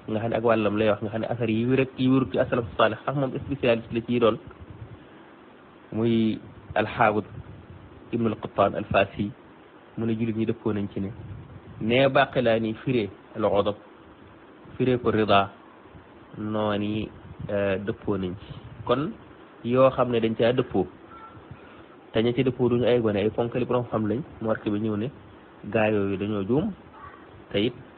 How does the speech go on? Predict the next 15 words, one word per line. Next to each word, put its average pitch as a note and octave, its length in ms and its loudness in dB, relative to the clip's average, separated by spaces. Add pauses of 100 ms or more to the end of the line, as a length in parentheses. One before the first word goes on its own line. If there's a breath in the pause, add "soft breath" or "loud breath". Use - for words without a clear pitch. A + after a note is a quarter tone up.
indiwul B2+ 320 0
wenn B2 220 2
firnde D3+ 300 -2
lu C3+ 200 2 (580)
am A#2+ 140 0
xelam, A2+ 240 0 (200)
am, B2+ 140 0
am C3+ 160 0
xelam A#2+ 260 2
day A2+ 140 4
teg A2+ 180 0
di A2+ 80 4
wax, G#2+ 120 4 (880)
di A#2 80 0
ko A#2 300 6